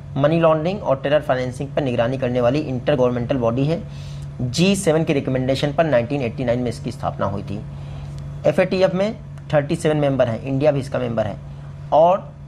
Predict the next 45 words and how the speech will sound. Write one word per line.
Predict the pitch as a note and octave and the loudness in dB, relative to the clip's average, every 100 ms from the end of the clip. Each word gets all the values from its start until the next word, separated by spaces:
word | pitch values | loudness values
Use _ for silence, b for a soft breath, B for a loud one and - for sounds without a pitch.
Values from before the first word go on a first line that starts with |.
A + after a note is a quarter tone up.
| - | -2
हर | E3 F#3 | 2 4
वर्ष | E3+ B2 - - - | 4 2 -4 -16 -4
तीन | E3+ E3+ | 0 4
बार | D#3 C#3+ | 2 2
इसकी | - D#3 | -2 -4
मीटिंग | B2+ C3 A2 | -4 -4 -6
होती | A2 A#2+ G#2+ | -6 -6 -6
है। | F#2+ - - - - - - - - - - | -8 -12 -14 -14 -14 -12 -12 -12 -12 -4 -2
एग्जाम | C#3+ D#3+ E3+ | 2 4 6
में | F3 | 6
आपसे | D#3+ D3+ | 4 0
पूछ | D#3 | -4
सकते | D#3 | -2
हैं | - | -2
इसका | D#3 E3+ | 2 2
हेडक्वार्टर | C#3+ D#3 D#3 | 2 0 0
कहाँ | E3 | 2
है, | G3 - B B - | 0 -4 B B -4
तो | C#3 | 0
जहाँ | C#3 D#3 | 2 2
पे | E3+ - | 0 0
ओईसीडी | C#3+ D3 E3+ D#3+ D#3 | 2 2 0 0 2
का | |
हेडक्वार्टर | D#3 C#3+ D#3 D#3+ | 2 2 0 2
है, | E3 | 0
वहीं | F3+ C3+ C#3+ | 0 0 0
पर | C#3+ | 0
एफ़एटीएफ़ | A#2+ C3 C3 C3+ C#3+ | 0 -2 0 0 2
का | |
हेडक्वार्टर | C#3 C#3 C#3+ D3+ | 0 2 0 0
है, | |
यानी | D#3+ D3 | 0 0
पेरिस। | D3 G#3 G3+ - | 0 0 0 -8
नेक्स्ट | - - - - - - - - - - - E3+ | -12 -12 -12 -12 -12 -14 -12 -12 -12 -12 0 4
क्वेश्चन | F#3 F3+ F#3 | 4 2 0
है | G3+ C#3 | 2 2
आईएमएफ़, | D#3 E3 C#3+ - - - | 4 4 0 -4 -14 -2
आईएमएफ़ | C#3+ E3+ E3 | 0 2 0
की | D#3+ | -2
स्थापना | - D3+ E3+ | -2 0 0
किस | - F3 | -2 0
वर्ष | C#3+ - | 0 0
हुई | A2 | -6
थी? | G2+ A2 - - B B B B - - - C3 | -6 -10 -10 -12 B B B B -12 -12 -6 0
तो | C#3 D3+ E3+ | 2 2 0